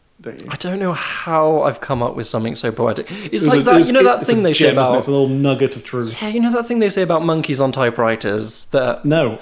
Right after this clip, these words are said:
Speaker 1: What?
Speaker 2: So if you had an infinite amount of monkeys on infinite amount of typewriters and all that bollocks, um, one of them would eventually write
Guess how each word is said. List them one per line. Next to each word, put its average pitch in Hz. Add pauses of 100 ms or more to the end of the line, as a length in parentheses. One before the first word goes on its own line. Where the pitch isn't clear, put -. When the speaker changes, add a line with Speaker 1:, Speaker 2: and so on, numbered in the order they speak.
Speaker 1:
What? 151 (140)
Speaker 2:
So -
if 202
you 226
had 196
an 185
infinite 190
amount 160
of 160
monkeys 123
on 127
infinite 131
amount 120
of -
typewriters 110
and 113
all 104
that 104
bollocks, - (460)
um, 113
one 143
of 127
them 127
would 120
eventually 117
write 107